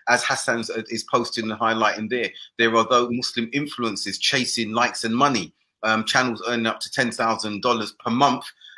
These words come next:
and they're exploiting Islam for gains in the dunya. Um, they're looking at the algorithms and how to maintain that algorithm, um, to earn the finances, to earn the popularity. Remember, some may not be earning finances, but we know that popularity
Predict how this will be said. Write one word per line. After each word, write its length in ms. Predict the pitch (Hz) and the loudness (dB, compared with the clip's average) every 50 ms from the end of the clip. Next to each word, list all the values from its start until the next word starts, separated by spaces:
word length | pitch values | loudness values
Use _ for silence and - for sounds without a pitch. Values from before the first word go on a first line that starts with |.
| - - | -2 0
and 180 | 120 120 120 117 | 0 2 4 4
they're 180 | 120 120 - - | 4 4 2 0
exploiting 580 | 127 120 - - - - 143 143 139 139 123 120 | -2 -4 -6 -6 -6 -4 -2 -2 -2 -2 -2 -2
Islam 360 | 120 - - 127 120 117 117 | -4 -2 2 4 4 4 4
for 100 | - 120 | 0 -4
gains 500 | 113 - 127 127 127 123 120 - - - _ _ _ | 0 2 2 2 2 2 0 -2 -6 -8 _ _ _
in 100 | - 120 | -4 -2
the 80 | 120 120 | -2 0
dunya. 440 | 107 147 156 151 131 107 87 - - - - - _ 110 | 2 2 2 4 4 2 0 -2 -4 -10 -18 -10 _ 2
Um, 280 | 113 113 113 110 107 110 | 2 2 2 2 2 2
they're 140 | 117 113 113 | 2 2 2
looking 440 | 120 147 147 - - 139 127 123 - _ _ - | 0 -2 -2 -2 -2 -2 -2 -2 -4 _ _ -2
at 140 | 117 117 117 | 0 0 2
the 60 | - | 4
algorithms 760 | - 131 143 156 147 127 113 110 110 98 101 101 110 117 113 - - _ _ - | 6 6 6 6 6 4 2 2 0 -2 -2 -4 -4 -4 -4 -6 -10 _ _ 0
and 240 | 117 113 113 110 110 - | 2 2 2 0 -2 0
how 220 | - 139 135 127 | 4 6 6 6
to 140 | 127 - 120 | 4 0 -2
maintain 600 | 117 123 127 123 123 123 - - 151 160 160 151 | 2 2 2 2 2 0 0 2 2 2 2 2
that 160 | 139 120 - 95 107 | 2 2 4 6 6
algorithm, 640 | 110 107 - - 104 101 101 92 - 98 104 110 - _ _ _ _ - | 4 4 4 0 -4 -6 -6 -6 -6 -6 -8 -8 -10 _ _ _ _ 0
um, 320 | 113 110 110 110 110 101 - - _ | 2 4 4 4 2 -2 -6 -8 _
to 340 | - - 123 120 117 117 - _ _ - | -2 0 2 0 0 -2 -4 _ _ 2
earn 460 | 123 127 127 123 120 117 113 107 - - _ _ - | 6 6 8 8 6 4 2 -2 -4 -10 _ _ -4
the 60 | 113 | -4
finances, 720 | - - 131 120 113 107 110 113 110 - - 117 107 - | 2 4 4 6 6 6 4 2 2 0 -2 -2 -2 -2
to 180 | - - 147 - | -2 -4 0 2
earn 240 | 139 139 131 127 120 | 4 4 4 4 2
the 60 | 113 | 0
popularity. 600 | 113 - 127 123 - - 135 135 135 - - 117 | 0 -2 -2 -2 2 4 4 4 4 4 2 -2
Remember, 280 | 117 135 175 180 151 127 | 2 2 2 4 4 0
some 260 | 117 - 180 170 180 | 2 2 2 4 4
may 120 | 175 165 156 | 2 2 2
not 160 | 151 147 - | 0 0 -2
be 120 | 131 107 | -2 0
earning 220 | 135 143 139 135 127 | 0 0 0 0 0
finances, 580 | - 151 147 147 131 117 104 - - 98 - | 2 4 4 6 4 2 0 -2 -6 -8 -2
but 180 | - 113 107 - - - - 120 | 0 0 0 0 -4 -10 -2 0
we 120 | 127 131 | 2 2
know 260 | 135 160 175 170 156 | 4 4 4 4 4
that 220 | 127 131 120 - - | 2 0 0 2 2
popularity 840 | 160 143 - - 127 135 147 160 143 127 - - 107 101 101 - | 2 2 2 2 4 4 6 6 6 4 0 -2 -4 -6 -6 -8